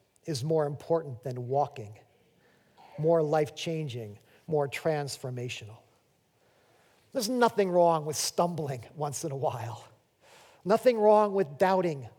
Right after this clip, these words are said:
once in a while. What's wrong, what's tragic, is never taking a step. Sixteen years ago,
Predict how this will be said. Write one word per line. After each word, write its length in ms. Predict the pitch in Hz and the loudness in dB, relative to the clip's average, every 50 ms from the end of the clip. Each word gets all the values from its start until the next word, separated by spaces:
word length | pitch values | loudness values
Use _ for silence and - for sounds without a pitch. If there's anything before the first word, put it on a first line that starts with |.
| _ _ - | _ _ -10
once 240 | 143 135 127 - | -8 -8 -8 -8
in 60 | 143 135 | -8 -8
a 60 | 131 | -10
while. 400 | 131 117 113 113 113 110 - - _ _ _ _ _ _ _ _ _ _ _ _ _ _ _ _ _ _ _ | -10 -10 -12 -12 -14 -16 -18 -20 _ _ _ _ _ _ _ _ _ _ _ _ _ _ _ _ _ _ _
What's 240 | - 170 - - 143 | -2 -2 -2 -2 -4
wrong, 540 | 139 143 175 175 175 147 120 107 101 104 107 - _ _ _ _ _ _ _ _ | -2 2 4 4 4 2 0 -4 -10 -16 -20 -20 _ _ _ _ _ _ _ _
what's 220 | - 151 139 - - | -6 -6 -6 -6 -6
tragic, 720 | - - - - 170 160 156 156 - 139 - - - - - _ _ _ _ _ _ _ _ _ _ _ _ _ - | -6 -6 -4 -2 -2 -2 -2 -2 -4 -8 -14 -14 -16 -18 -20 _ _ _ _ _ _ _ _ _ _ _ _ _ -10
is 160 | - 143 107 | -10 -10 -8
never 240 | 131 139 143 127 131 | -6 -8 -8 -8 -8
taking 360 | 127 - - 127 - 123 - | -10 -12 -12 -14 -12 -14 -14
a 40 | 113 | -10
step. 420 | - - - - - - - - - - _ _ _ _ _ _ _ _ _ _ _ _ _ _ _ _ _ _ _ _ _ _ _ _ _ _ _ _ _ _ _ _ _ _ _ - - - | -10 -10 -12 -12 -16 -18 -18 -20 -20 -20 _ _ _ _ _ _ _ _ _ _ _ _ _ _ _ _ _ _ _ _ _ _ _ _ _ _ _ _ _ _ _ _ _ _ _ -20 -18 -10
Sixteen 460 | - - - 226 - - 226 220 208 | -2 0 0 0 2 2 2 2 4
years 240 | 190 196 202 185 - | 4 4 4 4 2
ago, 320 | 180 143 143 131 117 117 | 0 -2 -2 -2 -4 -6